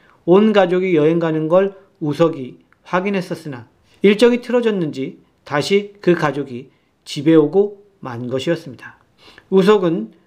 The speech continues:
네 가족을 작은 방에 몰아놓고 위협을 했습니다. "내 말만 따르면 아무도 죽이지 않는다. 그건 안심해도 좋아."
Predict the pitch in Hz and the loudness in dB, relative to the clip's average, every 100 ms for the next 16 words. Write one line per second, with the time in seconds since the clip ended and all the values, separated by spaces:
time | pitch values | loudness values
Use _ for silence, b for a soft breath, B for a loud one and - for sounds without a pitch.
0 | b - 170 233 185 170 160 160 160 151 | b 0 4 4 4 0 0 0 0 -2
1 | 170 175 165 185 208 - _ _ - 151 | 0 0 0 -2 -4 -10 _ _ -6 -2
2 | 185 156 - - 170 196 208 - 156 143 | 0 -2 -4 -6 -4 -2 -4 -12 -6 0
3 | 151 160 165 - 127 117 - _ _ _ | 2 2 -4 -6 -16 -18 -20 _ _ _
4 | _ _ _ _ _ _ _ 135 151 160 | _ _ _ _ _ _ _ 0 2 4
5 | 160 170 170 156 147 160 156 135 143 151 | 4 2 2 0 0 -2 -2 -2 -2 -4
6 | - 131 143 147 143 147 123 - _ _ | -8 -8 0 0 0 -4 -6 -10 _ _
7 | - 139 151 139 135 143 147 139 139 147 | -12 -2 0 0 -2 -4 -4 -4 -2 -2
8 | - | -4